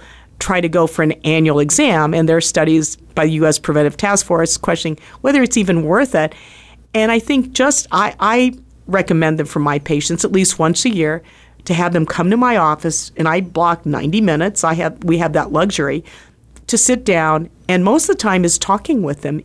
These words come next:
in person to look at their expression and nuances in their body language. And I almost say if I can get them to cry,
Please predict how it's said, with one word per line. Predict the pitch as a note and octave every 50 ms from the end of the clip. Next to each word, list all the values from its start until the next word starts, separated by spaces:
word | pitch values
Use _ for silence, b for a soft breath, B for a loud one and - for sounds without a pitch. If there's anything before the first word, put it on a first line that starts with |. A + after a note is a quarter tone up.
| - -
in | F#3 G#3+ B3 A#3+
person | - - G3 F3+ E3+ E3+ - E3+ D#3+ E3 B B B B B B B B
to | - G3
look | F#3+ G#3+ A3 -
at | C4 C4
their | C4 B3
expression | A#3+ A#3+ - - - E3+ D#3+ D#3+ - - D#3+ E3 E3
and | - F#3+ F#3 F#3 F#3 F#3 F#3+
nuances | G#3+ C4+ D#4+ E4 C4 G3 E3+ E3+ - E3+ D#3 E3+
in | E3 D#3
their | D3+ D3+
body | D3 D3 C#3 D3 D#3 F3 G3 G#3+
language. | G#3 G#3+ A3 A#3 A#3+ B3+ C#4 C4 - - B B B B B B B B B B - -
And | G3 G3+ G3 F#3 F#3 F#3 F#3 - - _ _ _ _ _ _ _ _ - - _ - _ _ _ - - _
I | - G3+
almost | G#3+ A#3+ C#4 F4+ F4+ - -
say | - A3 G3
if | F#3+ -
I | G3 G3
can | - G#3 F#3
get | E3+ F#3+ F#3 -
them | G#3+ F#3+
to | F#3 D#3+
cry, | - - - D#3 E3 E3+ F3+ G#3+